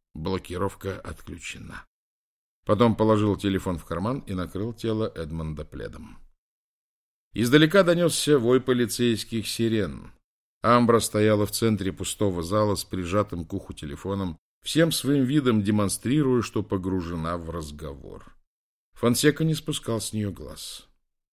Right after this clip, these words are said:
«Поторопись, Роберт». Несколько минут назад, выслушав Амбру, Лэнгдон решил, надо действовать. Она рассказала ему о недавнем разговоре с Киршем.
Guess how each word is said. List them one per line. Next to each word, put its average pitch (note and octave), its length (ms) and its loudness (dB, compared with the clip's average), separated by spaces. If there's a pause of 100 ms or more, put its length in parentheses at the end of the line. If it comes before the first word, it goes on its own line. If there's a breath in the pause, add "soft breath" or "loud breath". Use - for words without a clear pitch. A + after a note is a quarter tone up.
(180)
«Поторопись, F#2 920 -8
Роберт». E2+ 1000 -8 (1300)
Несколько D3+ 420 0
минут D3 300 2
назад, C#3 340 0
выслушав G2 640 -4
Амбру, E2+ 580 -4 (380)
Лэнгдон B2+ 640 2
решил, G#2 640 -2
надо F2+ 340 -4
действовать. - 880 -12 (480)
Она B2 240 6
рассказала A#2+ 560 4
ему A#2+ 220 4
о A#2 40 4
недавнем A2 500 2
разговоре G#2+ 460 0
с - 80 -8
Киршем. - 540 -8